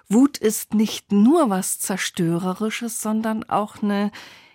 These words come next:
pure Energie, die das Leben mitprägt. Und so gibt es verschiedene Wut, Wüte,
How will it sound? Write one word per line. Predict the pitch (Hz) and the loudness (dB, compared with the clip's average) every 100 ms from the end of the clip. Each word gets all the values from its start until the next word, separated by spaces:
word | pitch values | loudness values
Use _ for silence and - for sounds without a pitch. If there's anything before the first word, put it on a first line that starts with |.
| _ - | _ 0
pure | 294 277 | 2 4
Energie, | 214 214 196 202 | 2 2 2 0
die | 202 | 0
das | 202 185 - | 0 -2 -2
Leben | 175 180 190 185 185 - - _ | 0 0 2 0 0 -8 -20 _
mitprägt. | 202 196 - - - 160 131 143 - - | 4 4 -4 -10 -10 -4 -2 -2 -4 -6
Und | 175 | -4
so | 185 | -4
gibt | 180 - | -6 -8
es | 170 - | -8 -4
verschiedene | 180 - 233 202 165 165 - | -2 0 2 4 2 -2 -6
Wut, | 180 180 202 - _ _ _ _ _ | -2 -2 -2 -14 _ _ _ _ _
Wüte, | 175 190 - 180 | -2 -2 -2 -6